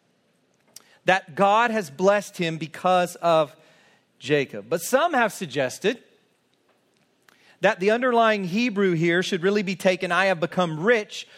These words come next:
rather than, "I have learned by divination." So there's some dispute here over the Hebrew word, and you can look, you see a little note there in your E S V Bible, probably other translations as well.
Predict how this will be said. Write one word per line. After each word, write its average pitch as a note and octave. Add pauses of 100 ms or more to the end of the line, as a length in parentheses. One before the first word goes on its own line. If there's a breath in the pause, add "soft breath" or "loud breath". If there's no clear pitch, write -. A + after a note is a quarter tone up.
(100)
rather G3
than, F3+
"I F#3
have F3
learned F#3+
by E3+
divination." E3+
So F3+
there's E3
some C4
dispute A#3
here F#3 (220 loud breath)
over A#3
the G3+
Hebrew G#3
word, A3
and G3
you F#3+
can F#3+
look, G#3+
you G3
see A3+
a A3+
little G3
note G#3+
there D3+ (680 soft breath)
in E3
your E3+
E F3+
S F3
V F3+
Bible, E3
probably E3
other D#3+
translations D3
as B2+
well. D3